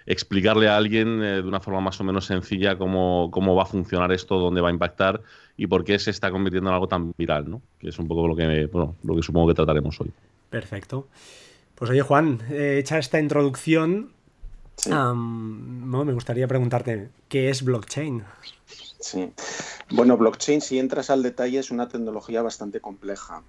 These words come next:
Speaker 3: pero, eh, digamos, para entendernos, mm, realmente se puede explicar de forma sencilla. Vendría a ser un sistema distribuido, o sea, no está centralizado en, en una empresa, en un sitio, sino que está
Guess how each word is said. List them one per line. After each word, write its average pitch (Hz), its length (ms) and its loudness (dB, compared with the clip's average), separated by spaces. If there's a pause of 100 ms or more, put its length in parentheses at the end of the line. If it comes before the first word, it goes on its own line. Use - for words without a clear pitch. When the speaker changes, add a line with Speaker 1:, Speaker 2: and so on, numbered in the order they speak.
(100)
Speaker 3:
pero, 101 420 -2
eh, 101 480 -2
digamos, 101 460 -4
para 110 180 0
entendernos, 113 760 2 (460)
mm, 101 340 -2
realmente 107 460 2
se 110 100 -4
puede 107 160 0
explicar 107 440 -4
de 107 80 0
forma 110 240 0
sencilla. 98 680 -4 (540)
Vendría 110 420 6
a 113 40 6
ser 123 280 0
un 117 140 -4
sistema 117 640 -2
distribuido, 113 760 -4 (120)
o - 60 -20
sea, 90 240 -6
no 104 160 -2
está 104 240 -6
centralizado 104 760 2
en, 98 160 0 (100)
en 98 140 -2
una 95 120 0
empresa, 104 420 2
en 101 80 -2
un 110 100 -4
sitio, 104 380 -8
sino 87 260 -10
que - 80 -10
está - 320 0